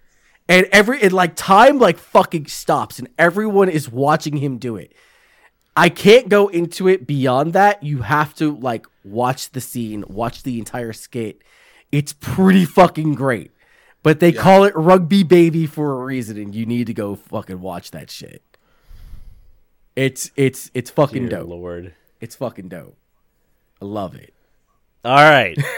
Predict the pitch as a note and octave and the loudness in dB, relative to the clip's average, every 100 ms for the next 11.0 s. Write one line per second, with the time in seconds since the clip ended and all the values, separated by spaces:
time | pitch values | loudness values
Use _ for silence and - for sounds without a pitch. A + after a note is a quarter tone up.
0 | - - D3 - - A3+ F#3+ G3 G3+ C#4 | -14 -12 -2 2 4 4 6 6 8 8
1 | C4 A3+ G3+ F3 E3+ E3 C3 E3 D#3+ C3 | 8 8 6 6 4 2 -2 -2 -2 -6
2 | D#3 D3 C3 C3+ A3+ A#3+ F3+ C4 A#3 G#3 | -2 -2 0 0 0 0 2 2 4 4
3 | G#3+ G3+ - G3+ - A3 C#3+ E3+ C#4 G#3+ | 4 2 2 -4 -2 -8 -2 6 6 8
4 | D4 D#4 C#4+ A3 C4 A#3 F#3+ - A3 A#3 | 8 8 8 8 8 8 4 0 6 8
5 | G#3+ G3 - - A3 F3+ - D3+ F#3+ G3+ | 10 8 6 6 6 6 4 -2 0 0
6 | F#3+ D#3+ - C#3 E3 F#3+ - F3+ F#3+ C#3+ | -2 -4 -6 -4 -6 -6 -10 -6 -6 -4
7 | D3 E3 - D#3 C3 B2 B2+ A#2+ D3+ C3+ | -6 -6 -6 -6 -6 -6 -8 -8 -6 -6
8 | B2+ A#2 C3 D#3 D3 - C3+ C#3+ - G#2 | -4 -4 -4 -4 -6 -6 -8 -8 -12 -10
9 | B2+ C3 C3 A#2+ C3+ C#3+ - C3+ B2 C#3 | -4 -4 -4 -6 -4 -4 -6 -8 -6 -8
10 | - C3 C3 C3+ B2+ A#2+ A2 A2+ A2+ | -8 -8 -6 -6 -6 -10 -10 -12 -12